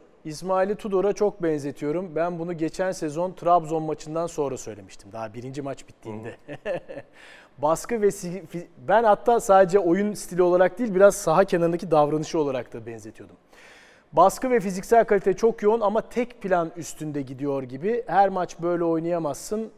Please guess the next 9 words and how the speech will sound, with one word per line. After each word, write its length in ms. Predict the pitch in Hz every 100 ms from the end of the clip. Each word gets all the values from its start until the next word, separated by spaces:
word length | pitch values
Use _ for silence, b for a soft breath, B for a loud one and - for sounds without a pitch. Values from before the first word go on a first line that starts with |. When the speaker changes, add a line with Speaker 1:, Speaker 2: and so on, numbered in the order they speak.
| -
Speaker 1:
Emre 260 | 160 156 156
Özcan 440 | 147 131 190 196
ne 120 | 175
düşünür? 360 | 131 117 98 90 - - _ _ _ _ _ _ _
Tek 140 | 254 -
Speaker 2:
Bu 80 |
Speaker 1:
planlı 360 | - 226 202 180
mı 100 | 165
sence, 540 | - 147 131 135 113